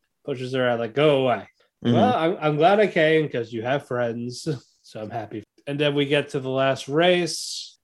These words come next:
Speaker 1: of, uh, the le-, that it came down to Komi in the third year, and the third year girl won, and she got respect from Komi. <laughs>
Speaker 2: Yeah, because Komi fell on her face, and she fucking came back and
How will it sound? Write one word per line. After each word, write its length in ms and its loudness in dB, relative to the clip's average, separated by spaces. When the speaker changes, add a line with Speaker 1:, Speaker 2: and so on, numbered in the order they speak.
Speaker 1:
of, 100 -8
uh, 220 -2
the 160 -4
le-, 400 -2
that 240 2
it 300 -4
came 160 0
down 200 2
to 120 -4
Komi 400 2
in 80 0
the 80 -2
third 260 4
year, 400 6
and 380 0
the 80 0
third 260 0
year 260 2
girl 320 2
won, 500 -4
and 600 -4
she 160 -8
got 200 2
respect 480 -4
from 240 -4
Komi. 680 0
<laughs> 340 0
Speaker 2:
Yeah, 120 6
because 180 -6
Komi 260 2
fell 140 0
on 80 4
her 80 2
face, 300 2
and 100 -4
she 100 -6
fucking 380 -2
came 180 2
back 280 2
and 200 -2